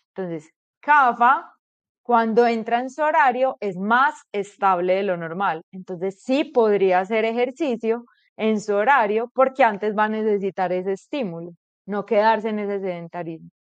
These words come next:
¿cierto? Entonces, puede moverse ahí perfectamente. Eh, si hace rutina de yoga, sí le funciona que sea más fluida, más exigente. Hot yoga funciona súper bien para un cafa.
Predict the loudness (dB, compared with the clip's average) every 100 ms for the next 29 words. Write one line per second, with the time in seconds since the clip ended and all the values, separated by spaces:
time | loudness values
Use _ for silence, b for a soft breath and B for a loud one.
0 | _ _ _ -6 -6 -8 _ _ _ -4
1 | -4 -2 -2 -2 -2 -2 -4 -2 0 0
2 | -2 -6 -12 -10 -14 _ -4 -2 -4 -2
3 | -2 -4 b b b -6 -2 -2 0 0
4 | 0 -4 -6 -6 -6 -4 -4 -4 -6 -8
5 | -8 -10 -12 _ _ _ -4 0 -2 -4
6 | -8 -8 -8 -8 -8 -6 -8 -8 -8 -10
7 | -8 -4 -2 -2 -2 2 2 2 -2 -10
8 | _ -14 -10 -10 -12 -10 -8 -6 -6 -6
9 | -6 -6 -6 -12 _ -2 0 0 -2 -2
10 | 0 0 -2 -6 -12 -10 -10 -10 -12 -6
11 | -6 -6 -10 -10 -12 -12 -14 -14 -6 2
12 | 2 2 -4